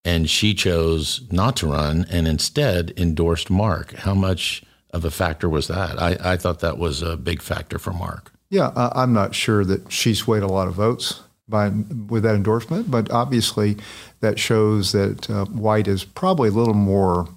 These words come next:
Speaker 2: moderate than maybe some people thought he might be.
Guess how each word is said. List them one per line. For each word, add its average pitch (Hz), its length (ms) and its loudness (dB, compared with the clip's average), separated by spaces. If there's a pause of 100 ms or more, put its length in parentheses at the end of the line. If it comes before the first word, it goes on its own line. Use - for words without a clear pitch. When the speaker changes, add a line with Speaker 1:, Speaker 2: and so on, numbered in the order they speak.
(440)
Speaker 2:
moderate 101 540 -2 (640)
than 98 520 0 (180)
maybe 101 560 0
some 110 220 0
people 95 240 0
thought 95 220 0
he 98 60 -2
might 92 220 -4
be. - 220 -10